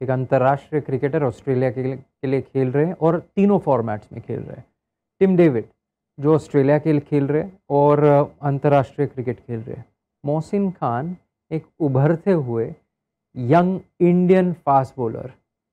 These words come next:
जो यूपी के लिए डोमेस्टिक क्रिकेट खेलते हैं, वो आकर वो बिल्कुल सटीक ओवर डालते हैं। माने, कोई मौका ही नहीं था,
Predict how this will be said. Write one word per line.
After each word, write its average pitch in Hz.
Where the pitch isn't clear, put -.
जो 135
यूपी 143
के 165
लिए 156
डोमेस्टिक 135
क्रिकेट 147
खेलते 120
हैं, 170
वो 175
आकर 202
वो 202
बिल्कुल 196
सटीक -
ओवर 151
डालते 117
हैं। -
माने, 175
कोई 208
मौका 175
ही 208
नहीं 117
था, 110